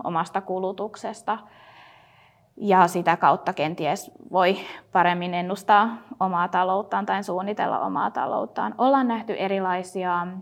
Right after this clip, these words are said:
vertailupalveluita, missä voi, ää, kilpailuttaa lainoja tai vertailla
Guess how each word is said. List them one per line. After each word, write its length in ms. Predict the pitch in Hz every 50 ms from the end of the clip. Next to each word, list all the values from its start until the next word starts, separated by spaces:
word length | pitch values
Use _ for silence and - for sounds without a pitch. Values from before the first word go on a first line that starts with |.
| - _ - - -
vertailupalveluita, 1300 | 202 202 208 208 208 196 185 185 185 180 185 185 180 180 185 180 180 180 185 185 180 180 180 175 175 180 - -
missä 380 | - 139 180 185 - 190 180
voi, 320 | 180 180 175 170 170 175 190 190 _ _ _ _ _ _ _ _ _ _ _ -
ää, 180 | 190 185 175 175 -
kilpailuttaa 800 | 190 185 175 180 180 175 175 170 170 170 170 - 175 170 170 175
lainoja 580 | 175 175 170 170 170 170 165 160 156 160 165
tai 300 | 165 - 165 165 156 160
vertailla 580 | 165 160 160 - - 190 180 175 175 170 -